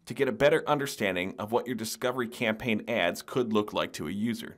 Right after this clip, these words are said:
So we can select YouTube, you can preview what your ads will look like on Gmail, as well as the Discover feed.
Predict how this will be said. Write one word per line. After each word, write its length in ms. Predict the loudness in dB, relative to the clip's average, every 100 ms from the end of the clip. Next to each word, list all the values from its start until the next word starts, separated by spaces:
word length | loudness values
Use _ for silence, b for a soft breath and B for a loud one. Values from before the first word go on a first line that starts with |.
| _
So 100 | -8
we 120 | -6
can 100 | -4
select 400 | -2 0 0 0
YouTube, 560 | 0 0 0 -2 -2 -4 -14 -10
you 160 | -6
can 140 | -4 -4
preview 320 | -2 0 2
what 180 | 2 2
your 180 | 0
ads 220 | 4 4 2
will 80 |
look 180 | 0 2
like 160 | 0 0
on 180 | -2 -4
Gmail, 560 | -4 -2 -2 -2 -4 -10 _ -8
as 160 | -4 0
well 240 | 4 4
as 140 | 2
the 100 | 2
Discover 540 | 0 0 -2 -2 -2 -4
feed. 340 | -6 -8 -8